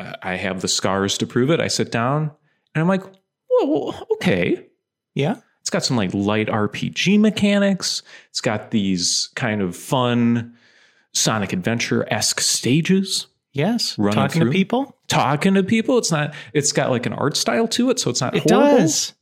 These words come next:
Speaker 2: Yes. It's not vanilla Crytek anymore.
Speaker 1: Right. It doesn't have that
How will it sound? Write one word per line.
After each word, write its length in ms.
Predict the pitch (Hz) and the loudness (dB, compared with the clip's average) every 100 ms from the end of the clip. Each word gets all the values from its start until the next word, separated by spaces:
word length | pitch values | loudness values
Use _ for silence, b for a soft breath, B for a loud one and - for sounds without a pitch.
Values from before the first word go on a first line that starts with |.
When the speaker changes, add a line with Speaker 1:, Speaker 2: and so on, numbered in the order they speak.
| _ _ | _ _
Speaker 2:
Yes. 600 | 185 277 285 - - - _ _ _ - | 0 2 2 0 -6 -8 _ _ _ -6
It's 220 | 165 - | -2 0
not 380 | 202 208 226 - _ _ _ _ _ | 2 0 -2 -8 _ _ _ _ _
vanilla 400 | 165 180 208 214 | -2 2 4 2
Crytek 520 | 208 220 254 - 160 | 2 0 0 0 0
anymore. 480 | 156 139 127 113 98 - _ _ _ _ B B - | 2 2 2 0 -2 -8 _ _ _ _ B B 0
Speaker 1:
Right. 160 | 240 | 2
It 80 | 127 | 4
doesn't 260 | 117 131 127 | 2 2 0
have 160 | 127 | 0
that 460 | 117 117 110 214 - | 0 0 -2 -6 -12